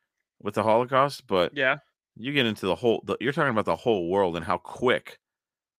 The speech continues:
Speaker 1: the Nazis were, like, taking over. It's like, "Holy shit."
Speaker 2: Bro,
Speaker 1: Like, we
Speaker 2: they,
Speaker 1: came
Speaker 2: they
Speaker 1: pretty fucking
Speaker 2: s-,
Speaker 1: close, dude.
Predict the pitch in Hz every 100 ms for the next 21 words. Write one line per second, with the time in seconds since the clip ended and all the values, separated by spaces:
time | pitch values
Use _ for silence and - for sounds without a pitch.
0 | _ 82 87 98 - - 85 76 87 82
1 | 78 71 - 127 107 - 95 98 90 82
2 | 78 90 76 101 120 90 82 - - 110
3 | 117 69 _ _ _ 135 151 143 131 165
4 | 190 180 127 160 165 120 - - 127 -
5 | 92 - 113 90 - 107 98